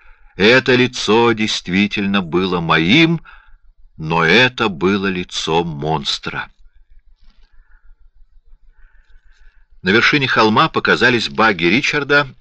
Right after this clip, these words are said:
а уже через несколько минут машина с диким ревом влетела во двор и остановилась, как вкопанная, прямо напротив веранды.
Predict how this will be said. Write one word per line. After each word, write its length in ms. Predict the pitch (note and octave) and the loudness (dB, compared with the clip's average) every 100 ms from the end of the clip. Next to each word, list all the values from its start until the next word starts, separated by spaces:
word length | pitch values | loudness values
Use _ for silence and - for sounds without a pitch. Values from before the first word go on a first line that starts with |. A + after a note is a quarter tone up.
| - - | -20 -4
а 120 | G2 | 0
уже 280 | F2+ F#2 F#2+ | 0 0 0
через 300 | - F#2 E2 | 0 -4 -2
несколько 480 | F2+ - F2 - F2 | -2 -2 -4 -2 0
минут 500 | F2+ B2+ E3 - - _ - - _ - - - - _ - - - - - - - | 0 2 0 -4 -16 _ -20 -20 _ -20 -20 -20 -20 _ -20 -20 -20 -20 -20 -20 -4
машина 500 | F#2 - - D#3+ C#3+ | 0 2 4 4 2
с 80 | - | 0
диким 380 | B2+ - B2 | -2 0 0
ревом 460 | A2 G2+ C#3 C3 G#2+ | 4 6 4 2 -2
влетела 480 | D2+ F#2 - A2+ F#2 | -2 -2 0 0 2
во 120 | E2 | -2
двор 300 | D2 F2 D#3 | 0 2 4
и 40 | C3+ | 4
остановилась, 840 | A2+ - G2 F2 F2 B2 A2+ - | 2 -2 -2 0 2 0 -2 -2
как 220 | G2 - | -4 -4
вкопанная, 720 | - - A2 B2 A2 G2+ G2+ | -8 -2 -2 0 0 2 2
прямо 520 | - - E2 G#2 G2+ | 0 -2 2 2 2
напротив 640 | F2+ F2 - E2+ E2+ F2 - | -4 -6 -4 -4 -4 -8 -6
веранды. 460 | E2 D2+ C#2 C2+ | -4 -2 -4 -12